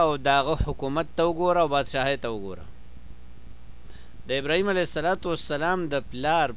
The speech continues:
پیر آزر هغه پیری او شیخۍ ته وګوره چې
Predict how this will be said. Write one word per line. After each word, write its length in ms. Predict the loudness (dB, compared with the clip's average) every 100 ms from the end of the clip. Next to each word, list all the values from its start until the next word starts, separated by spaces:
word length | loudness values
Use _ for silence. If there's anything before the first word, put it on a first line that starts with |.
| -8 -8 -6
پیر 260 | -2 0 -2 0
آزر 420 | 2 2 2 0 2
هغه 140 | 0 -2 -4
پیری 360 | -4 0 0
او 80 | 0
شیخۍ 640 | -2 -6 -6 -6 0 2 4
ته 120 | 2
وګوره 440 | -2 -4 -8 -8 -10 -10 -10 -10 -10 -10 -10 -10 -10 -10 -10 -10 -10 -10
چې 80 | -8